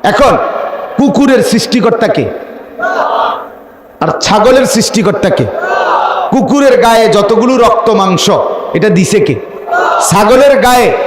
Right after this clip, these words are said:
যে রক্ত মাংস, এগুলা দিছে কে? তাহলে এখন বলেন তো যে এই দুইটার মধ্যে কোনটার গোশত হালাল, কোনটার গোশত হারাম? কুকুরের গোশত। এখন কুকুরের গোশত হারাম করছে কে?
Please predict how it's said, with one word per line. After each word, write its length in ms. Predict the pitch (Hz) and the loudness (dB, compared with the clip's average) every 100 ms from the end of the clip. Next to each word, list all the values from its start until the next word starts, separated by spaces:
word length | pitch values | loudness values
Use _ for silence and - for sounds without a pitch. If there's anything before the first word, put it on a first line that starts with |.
| - - | -4 -2
যে 120 | 220 220 | 2 4
রক্ত 320 | 220 214 214 214 | 4 2 0 2
মাংস, 220 | 190 185 - | 2 0 0
এগুলা 220 | 175 214 | 2 2
দিছে 280 | 190 175 190 | 2 0 0
কে? 160 | 185 131 - - - - | -2 -4 -6 -10 -6 -2
তাহলে 200 | 156 160 | 0 0
এখন 260 | 180 220 214 | 2 2 2
বলেন 280 | 202 208 196 202 | 2 2 2 2
তো 80 | 214 208 - - 131 | 0 0 -4 -6 -2
যে 140 | 180 185 - - | 0 2 2 2
এই 80 | 262 180 | 2 2
দুইটার 340 | 208 220 254 247 | 0 2 2 2
মধ্যে 320 | 220 165 175 - - - | 2 0 0 0 -2 -4
কোনটার 400 | - 226 180 240 - | -2 0 2 2 2
গোশত 300 | 220 220 - 214 | 2 0 0 0
হালাল, 260 | 175 180 190 - - - | 2 2 2 0 -4 -2
কোনটার 320 | 180 170 190 | 0 0 0
গোশত 220 | 165 - 170 | 0 -2 -2
হারাম? 300 | 135 131 - - - - - - - - - - - - - - - - - - - - - | 0 0 -2 -6 -10 -12 -14 -16 -14 -12 -10 -8 -6 -6 -4 -4 -4 -6 -8 -12 -20 -10 -2
কুকুরের 400 | 214 196 220 202 | 0 2 4 4
গোশত। 300 | 180 190 - 262 262 - - - - - - | 2 0 2 2 2 -2 -2 -2 -2 -2 0
এখন 160 | 190 196 - | 0 0 0
কুকুরের 400 | 262 - 262 254 180 | -2 0 2 2 2
গোশত 320 | 233 233 - 220 208 | 0 -2 -2 0 0
হারাম 260 | 175 220 214 | 2 2 2
করছে 280 | 202 - 214 | 0 0 0
কে? 80 | 160 | 0